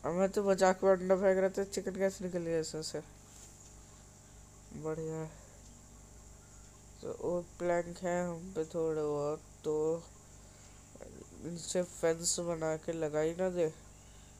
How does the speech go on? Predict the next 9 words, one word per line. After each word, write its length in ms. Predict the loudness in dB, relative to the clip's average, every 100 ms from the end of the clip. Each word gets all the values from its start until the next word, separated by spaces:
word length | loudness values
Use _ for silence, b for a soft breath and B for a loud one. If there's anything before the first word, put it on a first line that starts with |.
| -20 -20 -20 -20 -20 B B B B -20 -20 -16 -12
तीन 300 | -10 -10 -10
fence 300 | -10 -8 -6
बन 220 | -6 -6
गए, 200 | -4 -4
अब 360 | -4 -6 -8 -8 -10 -4
एक, 360 | -2 0 -2 -6 -18 -20 -20 -20 -20 -16 -10
दो 420 | -8 -8 -10 -12 -10
और 200 | -10 -8
ये 100 | -10